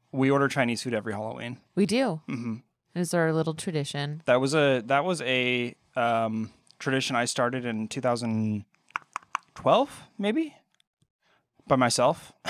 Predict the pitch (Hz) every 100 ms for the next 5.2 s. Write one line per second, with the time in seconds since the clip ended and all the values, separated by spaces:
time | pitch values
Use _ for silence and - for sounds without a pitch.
0 | - - 208 - 233 - - - - 220
1 | 262 285 254 - 147 147 147 151 143 147
2 | - 139 135 127 - 147 113 - 151 139
3 | 131 - 147 - 135 127 117 _ - -
4 | - 127 143 139 135 131 131 135 113 -
5 | 110